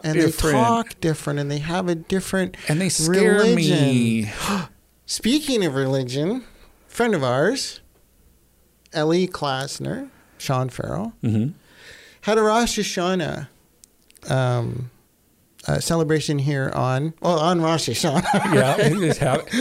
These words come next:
Speaker 1: Which
Speaker 2: hap-,
Speaker 1: is,
Speaker 2: Happy
Speaker 1: which
Speaker 2: New
Speaker 1: is, uh,
Speaker 2: Year.
Speaker 1: hap-, hap-, happens to happen all the time on Rosh Hashanah. And, um, invited, so, um, I wanna,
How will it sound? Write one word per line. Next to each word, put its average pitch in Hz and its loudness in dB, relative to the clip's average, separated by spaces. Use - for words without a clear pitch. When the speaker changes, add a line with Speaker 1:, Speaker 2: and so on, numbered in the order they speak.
Speaker 1:
Which 214 4
Speaker 2:
hap-, 143 4
Speaker 1:
is, 190 0
Speaker 2:
Happy - 0
Speaker 1:
which 143 6
Speaker 2:
New 143 4
Speaker 1:
is, 127 2
uh, - 4
Speaker 2:
Year. 123 4
Speaker 1:
hap-, 165 0
hap-, 165 -2
happens 156 -2
to 156 0
happen 143 -2
all 139 4
the 139 2
time 143 0
on 127 0
Rosh 135 0
Hashanah. 160 -2
And, 180 2
um, 180 0
invited, 190 0
so, - -2
um, 143 -2
I 151 -2
wanna, 170 2